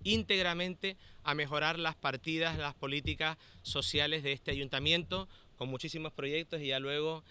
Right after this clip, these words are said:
David que podrá profundizar, eh, sobre algunos elementos concretos de las políticas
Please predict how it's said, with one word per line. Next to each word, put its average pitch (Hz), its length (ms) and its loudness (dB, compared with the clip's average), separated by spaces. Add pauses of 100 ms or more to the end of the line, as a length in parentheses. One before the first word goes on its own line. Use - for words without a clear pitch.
(240)
David 131 400 2
que 143 100 -2
podrá 131 500 0
profundizar, 139 840 -4 (340)
eh, 131 260 0
sobre 131 220 -4
algunos 135 300 -2
elementos 143 400 0
concretos 139 480 -4
de 135 40 -4
las 123 120 -6
políticas 123 640 -4